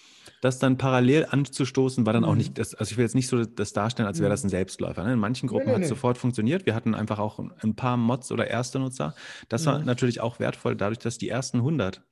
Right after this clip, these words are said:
Speaker 1: oder die ersten tausend,
Speaker 2: Mhm.
Speaker 1: also die, sagen wir, die ersten hundert waren unsere ganz engen Nutzer. Die ersten
Speaker 2: Mhm.
Speaker 1: tausend waren immerhin noch irgendwie, haben verstanden, dass wir hier was Cooles machen. Und die sind natürlich auch bereit, dann mal sowas zu moderieren. Und da gibt's ganz viele, bei denen ich mich auch einfach mal bedanken muss,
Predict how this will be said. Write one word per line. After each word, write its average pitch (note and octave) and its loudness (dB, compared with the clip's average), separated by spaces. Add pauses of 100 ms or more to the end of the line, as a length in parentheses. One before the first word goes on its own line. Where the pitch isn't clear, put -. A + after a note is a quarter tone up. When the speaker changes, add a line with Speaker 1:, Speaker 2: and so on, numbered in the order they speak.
(160)
Speaker 1:
oder G#2+ -4
die G#2+ -4
ersten G#2 -4
tausend, A2+ -2
Speaker 2:
Mhm. - -10
Speaker 1:
also F#2 -6
die, G2+ -4
sagen A2+ 0
wir, A2 0
die A2+ 0
ersten A#2 -2
hundert B2+ 0
waren A2 2
unsere G#2+ 0
ganz A#2+ 0
engen G#2 -2
Nutzer. C3 -4 (400)
Die G2+ -4
ersten G#2+ -2
Speaker 2:
Mhm. G2+ -4
Speaker 1:
tausend A#2 0
waren G#2+ 0
immerhin A2 0
noch G#2+ 0
irgendwie, G#2 -2
haben G#2 -2
verstanden, G#2 -4
dass G#2 -6
wir G#2+ -2
hier G#2 -2
was G2 -6
Cooles B2 -8
machen. G#2 -6 (640)
Und A2 0 (380)
die G#2+ -2
sind A2 2
natürlich C3+ 0
auch G#2+ 0
bereit, G#2 -2
dann G#2+ 2
mal G#2 2
sowas G2+ -2
zu - -4
moderieren. G#2+ 0
Und G2 -6
da G#2 -2
gibt's G2 -6
ganz A2 -2
viele, A#2 -4
bei G2 -2
denen G2+ -2
ich G#2 -4
mich G#2+ -6
auch F#2 -10
einfach G2 -8
mal G2+ -4
bedanken G2 -4
muss, G#2 -4